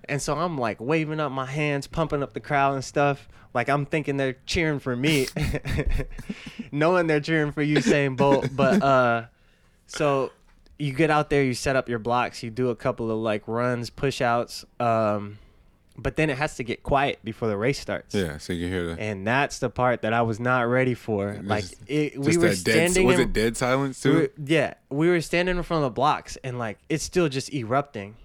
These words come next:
Speaker 1: because everybody sees Usain Bolt, so the crowd is just still loud. And then they get on the loudspeaker, and they're like, "Shh, like, everybody be quiet, everybody be quiet."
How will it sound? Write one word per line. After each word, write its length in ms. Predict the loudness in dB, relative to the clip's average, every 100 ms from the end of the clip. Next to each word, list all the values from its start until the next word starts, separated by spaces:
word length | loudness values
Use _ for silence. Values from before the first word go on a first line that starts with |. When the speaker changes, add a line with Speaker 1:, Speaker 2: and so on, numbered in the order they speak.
| -10
Speaker 1:
because 300 | -6 -4 -4
everybody 440 | -4 -4 -4 -4
sees 300 | -6 -8 -8
Usain 420 | -10 -10 -10 -10
Bolt, 300 | -4 -2 -2
so 100 | -4
the 80 | -6
crowd 300 | -4 -2 -2 -4
is 80 |
just 200 | -6 -10
still 280 | -8 -4 -2
loud. 340 | 0 0 0 -4 -16 -20 _
And 80 | -6
then 60 | -4
they 40 |
get 140 | 0
on 120 | -2 -2
the 80 |
loudspeaker, 600 | -2 0 0 -2 -12 -10
and 140 | -8 -4
they're 120 | -2
like, 220 | -2 -2
"Shh, 720 | -6 -10 -8 -8 -10 -10 -10 -6
like, 180 | -4 -2
everybody 460 | -4 -2 -2 -2
be 100 | -6
quiet, 400 | -6 -2 0 0 -2
everybody 320 | -2 0 -2
be 60 | -4
quiet." 300 | -2 -2